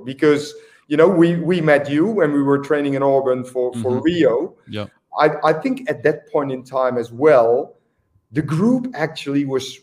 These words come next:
Speaker 1: was pretty good. Not as good as what they are now, but the people themselves and the Australians and, and the pride they have in their swim team and everything, I, I think that is something probably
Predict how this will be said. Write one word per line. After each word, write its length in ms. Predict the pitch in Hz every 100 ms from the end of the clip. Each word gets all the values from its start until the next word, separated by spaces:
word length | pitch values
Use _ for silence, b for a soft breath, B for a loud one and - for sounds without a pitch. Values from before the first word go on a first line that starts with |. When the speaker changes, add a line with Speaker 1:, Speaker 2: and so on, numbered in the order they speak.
| 135
Speaker 1:
was 180 | 131 - -
pretty 240 | 202 143
good. 400 | 131 185 220 120 -
Not 220 | 151 220 233
as 140 | 226
good 320 | 120 170 156
as 220 | 135 131 -
what 180 | 139 131
they 120 | 123
are 180 | 120 117
now, 480 | 117 120 147 233 294 _ _ _ _ _ -
but 440 | 156 147 156 139
the 80 | 147
people 560 | 143 - 254 247 175 127
themselves 800 | 127 127 - 156 147 170 139 131
and 160 | 131
the 100 | 127
Australians 880 | 127 - - 160 180 156 127 113 113
and, 300 | 123 123 123
and 200 | 127 120
the 100 | 117
pride 680 | - - 151 156 185 185 -
they 180 | 127 120
have 380 | 123 127 123
in 180 | 123 120
their 460 | 117 117 110 110 107
swim 480 | - - 170 185 185
team 420 | 156 131 113 113
and 340 | 90 117 117
everything, 600 | 143 165 170 170 120 107 -
I, 300 | 135 - 180
I 40 |
think 280 | - 254 196
that 160 | 131
is 300 | 123 120 -
something 500 | - 135 127 127 113
probably 600 | 113 131 113 120 117 107